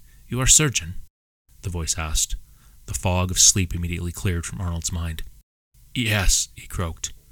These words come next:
He was sitting up, listening intently. "There was a," the voice broke off, as if looking for the right word. "Earthshake." Arnold began pushing blankets away, rolling out of his bed. "How many?" Hunt asked. "Thousands,"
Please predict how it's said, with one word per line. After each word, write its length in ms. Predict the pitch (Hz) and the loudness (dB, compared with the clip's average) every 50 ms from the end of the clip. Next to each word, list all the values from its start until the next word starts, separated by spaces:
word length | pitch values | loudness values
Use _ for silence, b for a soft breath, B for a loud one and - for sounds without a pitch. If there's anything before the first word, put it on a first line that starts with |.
| b b b b b | b b b b b
He 100 | - - | -6 -2
was 120 | 92 85 - | 2 4 4
sitting 240 | - 95 90 90 87 | 4 4 2 0 -2
up, 180 | 82 - - - - - - - - - - | -2 -2 -2 -4 -8 -12 -20 -20 -20 -12 -2
listening 360 | - 95 - - - 92 85 | 0 2 2 2 2 0 -2
intently. 580 | 85 82 - - 90 82 - - 87 80 - - - - - - - - | -4 2 2 2 2 2 -2 -6 -6 -6 -6 -10 -16 -20 -20 -20 -12 -6
"There 120 | - 123 | -4 -2
was 260 | 117 117 117 117 - - | 0 0 4 4 4 4
a," 220 | 113 104 98 98 - - - - - - - - - | 4 0 -2 -2 -4 -6 -12 -20 -20 -20 -20 -14 -4
the 80 | - 104 | 0 2
voice 240 | 95 101 98 90 - | 4 4 4 4 2
broke 260 | - 95 85 - - | 2 0 0 0 0
off, 220 | 87 82 78 - - | 0 0 0 -4 -4
as 180 | - 107 92 101 | -2 -2 0 0
if 120 | 98 - | 0 0
looking 380 | - 101 - - 101 92 87 82 | 0 -2 0 0 -4 -6 -6 -4
for 100 | - 98 | -6 -6
the 100 | 87 87 | -4 -2
right 180 | 90 87 85 92 | -2 -2 -2 -2
word. 320 | 90 87 82 80 - - - - - - - - - - | -2 -2 -2 -4 -4 -6 -6 -8 -14 -20 -20 -20 -4 -2
"Earthshake." 560 | 117 98 - - - - - - - - - - - - - b b b b b b b b b b - - | 0 0 0 0 0 -2 -2 -4 -8 -12 -16 -16 -18 -20 -20 b b b b b b b b b b -6 -4
Arnold 260 | 101 90 87 82 82 | -2 -2 -2 -2 -2
began 360 | 87 85 - 90 85 82 80 | -4 -2 -2 -2 -2 -2 -2
pushing 300 | - - 101 - - 95 | -2 -4 -4 -2 -4 -4
blankets 460 | 87 95 92 87 82 - 90 - - | -4 -2 -2 -2 -2 -4 -4 -4 -2
away, 320 | 95 90 85 82 82 82 82 - | 0 0 0 0 -2 -4 -4 -2
rolling 340 | 101 98 92 92 90 87 87 | 0 2 2 2 2 0 0
out 80 | 85 82 | -2 -2
of 80 | 80 | -2
his 100 | 85 80 | -2 -4
bed. 280 | - - 87 80 78 - B B B B B | -2 -2 -4 -4 -4 -8 B B B B B
"How 140 | - - 107 | -4 -2 0
many?" 340 | 101 98 92 92 90 - - - - - - - | 2 2 2 2 0 0 -4 -8 -12 -18 -20 -12
Hunt 220 | - - 90 - | -8 -8 -6 -4
asked. 300 | 87 80 80 - - - - - - - - - - | -4 -2 -2 -2 -2 -4 -6 -14 -20 -20 -20 -20 -10
"Thousands," 640 | - - 120 117 104 90 - 82 78 - - - - | -4 -2 0 2 2 2 0 -2 0 0 0 0 -2